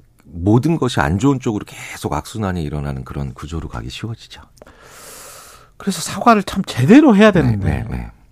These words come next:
Speaker 2: 그 특히 이제 책임 있는 당국자랄지, 뭐, 경영자, 리더, 뭐, 이런 사람들이 이제 가해자의 위치에 있었을 때,
Speaker 1: 네, 네.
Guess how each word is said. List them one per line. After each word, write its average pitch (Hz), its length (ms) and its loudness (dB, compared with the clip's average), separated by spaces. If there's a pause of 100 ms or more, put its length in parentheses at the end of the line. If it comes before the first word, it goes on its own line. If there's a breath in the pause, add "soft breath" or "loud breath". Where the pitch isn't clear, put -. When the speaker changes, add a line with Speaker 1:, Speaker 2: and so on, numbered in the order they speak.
(200)
Speaker 2:
그 - 100 -10
특히 233 320 4
이제 165 180 2
책임 233 400 2
있는 190 240 2
당국자랄지, 120 1300 -2
뭐, 107 400 -10 (380 soft breath)
경영자, 127 720 4 (580)
리더, 131 480 0 (600)
뭐, 147 160 0
이런 208 440 4
사람들이 156 1500 0 (640)
이제 120 180 -4 (320)
가해자의 196 760 6
위치에 147 420 2
있었을 120 580 -2
때, 110 360 -2
Speaker 1:
네, 76 180 -6
네. - 200 -14